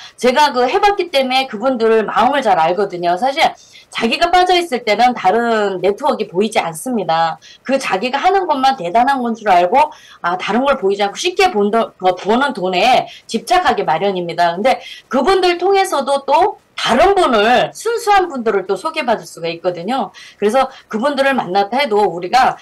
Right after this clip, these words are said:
그곳에 빠지지 않고, 어, 우리가 강한 리더십을 발휘해서 애터미에 빠져나가지 않는 그런 강함을 갖고 있으면서 그분들을 만날 때 우리 쪽으로 끌어들일 수 있는 기회를 일 년이든 이 년이든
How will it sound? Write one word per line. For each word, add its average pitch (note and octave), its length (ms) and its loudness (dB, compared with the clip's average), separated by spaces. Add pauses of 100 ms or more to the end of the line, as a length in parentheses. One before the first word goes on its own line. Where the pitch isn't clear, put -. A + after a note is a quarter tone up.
(140)
그곳에 D4 480 -4
빠지지 F#4 460 0
않고, F#3 680 0 (220)
어, F#3+ 260 2
우리가 G3+ 220 0
강한 A3 760 0
리더십을 A3+ 640 0
발휘해서 G3+ 420 0
애터미에 F#3+ 460 0
빠져나가지 D4 580 0
않는 F3 460 0 (220)
그런 G#3+ 220 0
강함을 A#3+ 680 2
갖고 G#3 320 -4
있으면서 B3 640 0 (180)
그분들을 E4+ 460 2
만날 A#3+ 360 2
때 C4+ 320 -2 (200)
우리 F#4+ 320 2
쪽으로 C4+ 340 0
끌어들일 F4 480 2
수 A#3+ 160 -4
있는 F#3+ 260 -2
기회를 G3 540 0
일 A3+ 140 0
년이든 G#3 400 0
이 G#3+ 100 -2
년이든 A3+ 560 -2